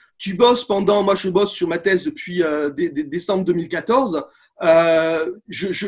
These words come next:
je, tu, tu, tu, bon, ah, je travaille à côté, donc ça, ça prend un peu plus de temps. Euh, et puis j'ai eu la, la, comment dire, euh, pas l'idée la plus, la plus intelligente, c'est-à-dire que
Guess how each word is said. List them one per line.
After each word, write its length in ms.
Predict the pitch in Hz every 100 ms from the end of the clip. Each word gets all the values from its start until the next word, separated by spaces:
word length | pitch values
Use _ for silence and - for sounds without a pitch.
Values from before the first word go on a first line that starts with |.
| 180
je, 140 | - -
tu, 160 | 202
tu, 220 | - 208 185
tu, 240 | 180 175
bon, 160 | 151 165
ah, 360 | 147 147 139 143
je 100 | -
travaille 280 | 165 165
à 60 | 156
côté, 320 | 190 190 214
donc 220 | 151 147
ça, 220 | - 147 135
ça 140 | -
prend 120 | 147
un 60 | 139
peu 100 | 285
plus 140 | 302
de 80 | 302
temps. 240 | 220 226 - _ _ -
Euh, 240 | 151 143 139
et 60 | 156
puis 140 | 175
j'ai 120 | 180
eu 120 | 190
la, 280 | 175 151 143
la, 220 | 143 139 139 139
comment 240 | 151 147 147
dire, 280 | 160 165
euh, 180 | 139 131 131 _ _ _ _ _ -
pas 140 | 190
l'idée 320 | 180 180 208
la 140 | 185 -
plus, 400 | 185 185 - -
la 140 | 170 165
plus 260 | - 170
intelligente, 540 | 185 185 185 196 208 208
c'est-à-dire 320 | 156 156 170
que 240 | 160 160